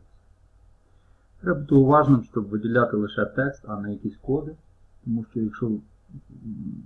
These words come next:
коди неправильно розташовані, відповідно буде некоректне відображення статті. Е, також можна,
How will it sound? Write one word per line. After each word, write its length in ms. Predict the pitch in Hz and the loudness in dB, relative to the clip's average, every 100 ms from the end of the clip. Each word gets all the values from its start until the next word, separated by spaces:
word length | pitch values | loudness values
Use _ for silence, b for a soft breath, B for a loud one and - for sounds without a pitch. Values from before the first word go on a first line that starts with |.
| - 131 - - _ _ _ _ _ | -18 -20 -20 -20 _ _ _ _ _
коди 240 | - 123 113 | -2 2 4
неправильно 460 | 110 113 113 110 | 2 2 2 2
розташовані, 560 | 104 - 107 147 147 110 | -2 -6 -10 -6 -2 -2
відповідно 420 | 95 - 113 110 | -2 -4 -4 -2
буде 240 | 98 101 98 | -2 -6 -6
некоректне 680 | 104 104 104 104 - 101 | -8 -6 -4 -4 -6 -8
відображення 640 | 90 90 90 90 87 92 92 | -8 -10 -12 -12 -14 -16 -20
статті. 180 | _ _ _ _ _ _ _ _ _ - - _ _ _ _ _ _ _ _ _ | _ _ _ _ _ _ _ _ _ -20 -20 _ _ _ _ _ _ _ _ _
Е, 420 | 104 104 104 104 104 | -4 2 2 2 2
також 340 | 131 - 214 151 | 0 2 -2 -2
можна, 480 | 156 151 151 147 | -4 -4 -2 -2